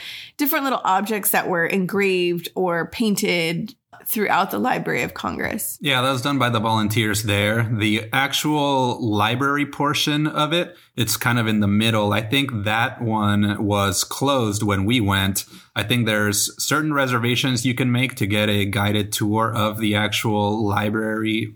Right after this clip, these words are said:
Speaker 2: portion itself. There's a couple of other exhibits on the outside that you can walk through and see some art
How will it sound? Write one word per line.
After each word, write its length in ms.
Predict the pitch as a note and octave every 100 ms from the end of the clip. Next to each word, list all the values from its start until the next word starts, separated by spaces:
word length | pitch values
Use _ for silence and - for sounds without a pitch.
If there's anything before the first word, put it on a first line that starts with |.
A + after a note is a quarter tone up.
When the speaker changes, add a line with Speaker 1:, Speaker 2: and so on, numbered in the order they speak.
| -
Speaker 2:
portion 580 | A#2+ A2+ - A#2 A2+
itself. 800 | G#2+ G2+ - G#2+ E3+ - - -
There's 160 | - A#2+
a 60 | C3
couple 280 | F3+ F3+
of 80 | C#3+
other 240 | A#2 B2+ C3+
exhibits 460 | A#2 B2+ C3+ B2+
on 100 | B2
the 140 | A2+ A#2
outside 800 | B2 C3 - C3 C3 C#3 C#3+
that 300 | A2+ G#2+ A2
you 140 | A2 A2+
can 200 | A#2 G#2+
walk 320 | A2 A#2 A#2+
through 260 | A#2+ B2 A2+
and 160 | G2+
see 180 | - G#2+
some 280 | G2+ G2+ G2
art 400 | D3+ D3+ D#3 -